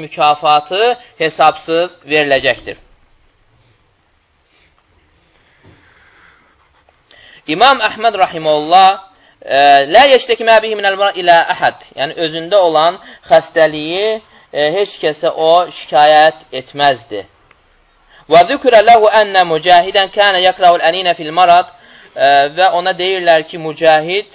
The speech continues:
hansı ki, təfsir alimlərindəndir, o xəstəlik zamanı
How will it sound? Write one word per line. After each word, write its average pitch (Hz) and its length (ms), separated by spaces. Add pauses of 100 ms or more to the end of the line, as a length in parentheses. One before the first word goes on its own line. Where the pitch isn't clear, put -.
(420)
hansı 135 280
ki, 175 280
təfsir 151 340
alimlərindəndir, 147 1000 (260)
o 202 160
xəstəlik 196 560
zamanı 180 800